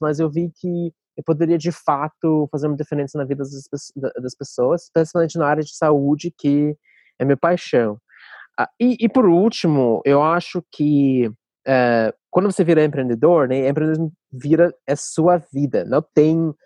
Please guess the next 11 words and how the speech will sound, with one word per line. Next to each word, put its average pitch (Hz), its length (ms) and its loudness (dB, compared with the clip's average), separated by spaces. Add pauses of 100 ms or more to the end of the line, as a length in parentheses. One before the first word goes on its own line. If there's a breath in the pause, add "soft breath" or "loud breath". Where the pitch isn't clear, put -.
(240 soft breath)
é 139 60 0
uma, 147 120 2
é, 117 420 -6
é 143 120 2
uma, 156 140 4
é, 151 240 0
tem 160 140 2
uma 156 100 2
área 160 320 2
cinza 160 560 0 (180)
entre 131 400 2